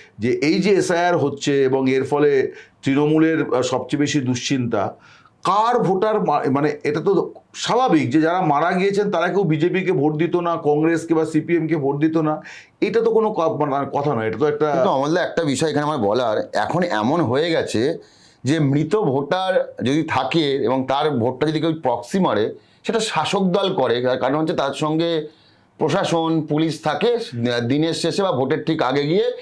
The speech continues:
Speaker 2: এই ভোটগুলো তারা ছাপ্পা, যেটাকে বলে ছাপ্পা দেওয়া হয়। তো এইটা কিন্তু একটা অনেকের মধ্যে ধারণা রয়ে গেছে। তো এইটা কিভাবে ব্যাখ্যা দেবেন?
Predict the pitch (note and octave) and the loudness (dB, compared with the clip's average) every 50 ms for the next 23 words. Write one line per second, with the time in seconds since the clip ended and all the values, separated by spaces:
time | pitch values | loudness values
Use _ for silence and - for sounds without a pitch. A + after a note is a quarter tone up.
0 | - - - - E3+ A3 A#3+ F#3+ C#3+ C#3 D3 C#3+ C#3 C#3+ E3+ G3+ G#3 - E3 F#3 | -12 -8 -2 -2 0 0 2 0 0 0 0 0 0 0 0 0 0 0 0 0
1 | G#3 G#3 - - - E3 - - - - B2+ G2 G#2 A#2 B2+ C#3 D3+ D#3+ F#3 F3+ | -2 -4 -4 -4 -4 -4 -4 -6 -4 -2 -2 0 0 0 0 0 0 0 0 -2
2 | D#3+ - - D#3+ D#3 - - C#3+ C3+ C3+ C3+ C3 B2+ C3+ F3 A3+ A3+ - - - | -2 -2 -4 -4 -4 -4 -4 -2 0 0 0 0 0 0 0 0 -2 -4 -8 -18
3 | - - - - - A3+ B3 F3+ C#3+ F#3+ G3 G3 - - - C4 A#3+ A3+ B3 B3 | -20 -20 -20 -6 -4 -2 0 0 0 0 0 -2 -2 -2 -2 0 0 0 -2 0
4 | A3 D4 B4 A3 - - - A#3+ A#3+ A#3+ A3 G3 G3 G3+ F#3+ A3 A3 A3 G#3 G#3+ | 0 0 0 0 -2 -2 -2 -2 -2 0 0 0 0 0 0 0 0 0 0 0
5 | G#3 F3+ F3+ G3+ G#3+ F#3 F3+ F3+ F#3+ G3 F#3 F3 G3 G3+ G3 E3 C3 A#2 F#2 - | 0 0 0 0 0 0 0 0 0 0 0 0 0 0 0 0 0 0 -2 -2
6 | - E2 - - - - - - _ - E3 - - F3 A3 B3 - - - - | -4 -6 -6 -8 -12 -20 -20 -6 _ -4 -2 -2 0 -2 -2 0 0 -2 -2 0
7 | - A3+ A3 A3 F#3 E3+ - - - C3+ B2 G#2+ F#2+ E2 E2 D2+ | 0 0 2 2 0 0 -2 -2 -2 -2 -2 0 -2 -2 -4 -6